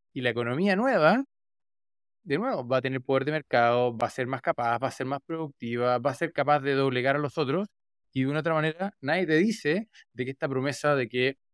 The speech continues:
"Oiga, ahora no va a haber que trabajar tanto porque todos tenemos un chat G P T a la mano que trabaja por nosotros"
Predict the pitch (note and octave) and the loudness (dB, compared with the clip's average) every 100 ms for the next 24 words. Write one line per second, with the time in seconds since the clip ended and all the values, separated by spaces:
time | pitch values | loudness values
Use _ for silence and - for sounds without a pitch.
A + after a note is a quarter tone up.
0 | _ _ D3 C3 A#2 G2 _ _ _ _ | _ _ -4 2 2 0 _ _ _ _
1 | _ _ _ _ - A#2 A#2+ B2 B2 B2 | _ _ _ _ -4 0 2 2 2 2
2 | B2 A#2+ A2 A#2+ - C#3+ C3 B2 A2 - | 4 4 4 2 0 0 0 -2 -4 -6
3 | G2+ - A2+ A#2 - _ _ A#2 A2 A#2+ | -12 -6 -4 -2 -6 _ _ -8 -6 -6
4 | B2 A#2 D3+ B2 A#2+ A#2+ _ - C3 - | -4 -6 -6 -10 -10 -12 _ -2 -2 -2
5 | A#2 A2+ C3+ B2+ A#2 D3 C3+ A2+ G#2 B2 | -8 -2 2 2 2 2 2 -2 -2 -2
6 | C3+ B2 B2 - D3 F3+ C4 | 0 -2 -2 2 4 4 2